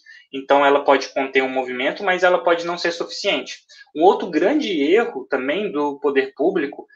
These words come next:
é que uma contenção, quando ela é atingida por um movimento, ela perde da su-, parte da sua capacidade de contenção. E isso nós verificamos andando por diversas cidades, inclusive Ouro Preto. Nós vemos alguns muros de Gabião, por exemplo,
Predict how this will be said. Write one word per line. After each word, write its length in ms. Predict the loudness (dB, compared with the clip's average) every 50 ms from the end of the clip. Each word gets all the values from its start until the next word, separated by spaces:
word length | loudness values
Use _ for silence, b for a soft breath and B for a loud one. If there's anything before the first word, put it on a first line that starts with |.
| B B B B
é 80 | B 0
que 140 | 0 0 -2
uma 180 | 0 0 0
contenção, 680 | 2 0 -2 0 0 -4 -4 -2 0 0 0 0 0 -2
quando 180 | -2 0 2 2
ela 140 | 4 4
é 60 | 4 4
atingida 460 | 2 0 -6 -8 -6 -2 -2 -2 0
por 140 | -2 -2 -2
um 80 | 0
movimento, 640 | -2 -2 -2 -2 -4 -2 0 0 0 0 -4 -14 b b b b b
ela 220 | 2 4 4 4 2
perde 340 | 4 2 2 2 2 0 0
da 100 | -2 -2
su-, 220 | -2 -6 -8 _
parte 320 | 2 2 2 2 0 -4 -4
da 80 | -4
sua 220 | -2 -2 -2 -2 0
capacidade 600 | 2 2 2 2 0 0 2 2 2 2 2 -2
de 100 | -8 -10
contenção. 600 | -6 -6 -6 -4 -4 -4 -4 -2 -2 -2 -2 -4 -6 _ B B B B B B B B -6
E 180 | -4 -2 -2
isso 200 | -2 -4 -4 -4
nós 320 | -2 -2 -2 -2 -4 -10 _
verificamos 720 | -2 -2 -2 -2 -6 -8 -6 -2 0 0 0 0 0 0
andando 420 | 0 0 4 4 4 4 2 0 -4
por 140 | -4 -6 -4
diversas 400 | 0 2 2 2 2 -2 -8 -10
cidades, 480 | -4 2 4 4 6 6 2 0 -4
inclusive 400 | -8 -6 -6 -6 -6 -4 -2 0
Ouro 200 | 0 0 -2 -2
Preto. 320 | 2 2 2 2 2 0 -2
Nós 200 | 0 0 0 0
vemos 220 | -2 -2 2 2
alguns 300 | 2 2 2 0 -2 -2
muros 460 | -4 -2 -2 0 0 0 -2 -4 -4
de 80 | -4 0
Gabião, 480 | 0 0 0 0 0 2 2 2 2
por 140 | 0 -2 -2
exemplo, 520 | 0 0 0 0 0 0 0 -4 -6 -10